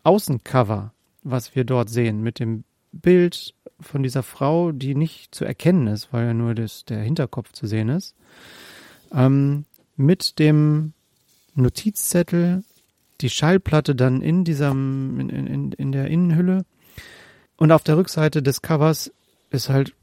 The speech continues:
gar nichts zu sehen, außer der, der leere, die leere Wand. Die Macher dieses Albums haben sich dabei gedacht, tatsächlich, was, was ist das Wichtige an dem, was wir, wir geboten kriegen?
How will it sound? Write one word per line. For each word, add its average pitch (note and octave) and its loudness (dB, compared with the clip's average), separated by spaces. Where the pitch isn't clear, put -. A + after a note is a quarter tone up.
gar D3+ 0
nichts A#2 -2
zu B2 -6
sehen, A2+ -4
außer B2 -6
der, B2 0
der A#2+ -2
leere, A#2+ 0
die F3 -14
leere B2+ 0
Wand. A#2 -2
Die C#3 -6
Macher D3 0
dieses C3 -6
Albums C#3 0
haben D3 0
sich C3 0
dabei B2+ 2
gedacht, C3 -4
tatsächlich, B2+ -6
was, B2 -6
was C3 -6
ist C3+ -8
das B2 -2
Wichtige A#2 -4
an A2+ -4
dem, A#2+ -2
was A2 -8
wir, A2 -4
wir A#2+ -4
geboten A#2+ 2
kriegen? G#2 -8